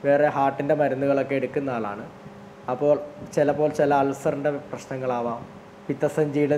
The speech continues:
നീര് വീഴുന്ന പ്രശ്നങ്ങളാവാം, പാൻക്രിയാസിൻ്റെ പ്രശ്നങ്ങളാവാം, അങ്ങനെ പല പ്രശ്നങ്ങൾ, ചിലപ്പോൾ കിഡ്നിയിൽ കല്ലുകൾ വന്നിട്ടുള്ള പ്രശ്നങ്ങളാവാം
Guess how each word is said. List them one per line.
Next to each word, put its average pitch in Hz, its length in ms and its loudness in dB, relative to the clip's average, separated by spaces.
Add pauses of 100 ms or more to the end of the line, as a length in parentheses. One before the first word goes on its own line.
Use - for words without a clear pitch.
നീര് 143 240 2
വീഴുന്ന 139 320 2
പ്രശ്നങ്ങളാവാം, 117 640 -4 (340)
പാൻക്രിയാസിൻ്റെ 139 760 2
പ്രശ്നങ്ങളാവാം, 120 600 -4
അങ്ങനെ 143 260 -2
പല 147 240 2
പ്രശ്നങ്ങൾ, 131 460 -4
ചിലപ്പോൾ 147 280 2
കിഡ്നിയിൽ 156 360 0 (100)
കല്ലുകൾ 139 420 2
വന്നിട്ടുള്ള 123 380 -4
പ്രശ്നങ്ങളാവാം 110 600 -10